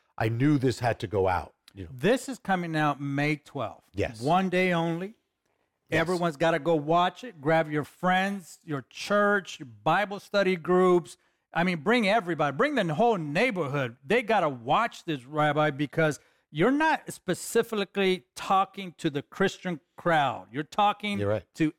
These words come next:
Speaker 2: everyone, every person, every walk of life. This is gonna shock some people.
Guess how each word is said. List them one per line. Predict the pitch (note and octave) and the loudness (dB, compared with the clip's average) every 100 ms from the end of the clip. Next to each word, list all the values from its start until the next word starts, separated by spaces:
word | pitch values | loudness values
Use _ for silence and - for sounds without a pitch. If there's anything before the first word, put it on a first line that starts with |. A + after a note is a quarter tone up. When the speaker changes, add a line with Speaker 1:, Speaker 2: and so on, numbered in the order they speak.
| - | -2
Speaker 2:
everyone, | A3 F#3+ E3 E3+ C#3 A#2+ A2+ | 0 0 0 0 0 -6 -2
every | G3 G#3 G#3 | -2 0 -2
person, | A3 - G#3+ G3 - G3+ - | -4 0 0 0 -4 -6 -2
every | F3 F#3 | -2 -2
walk | G#3 F#3+ G#3 - | -4 0 0 0
of | G3 E3 | -4 -2
life. | F3 E3+ E3 E3 - _ _ _ _ | 2 4 2 0 -6 _ _ _ _
This | C3 G3 A#3+ | -2 -2 -2
is | - | -2
gonna | B3+ G#3+ | -2 -2
shock | - - F#3 D#3 | -6 0 0 0
some | - C#3 B2+ | -4 -8 -8
people. | - C3+ - A2+ G2+ | -8 -10 -8 -14 -16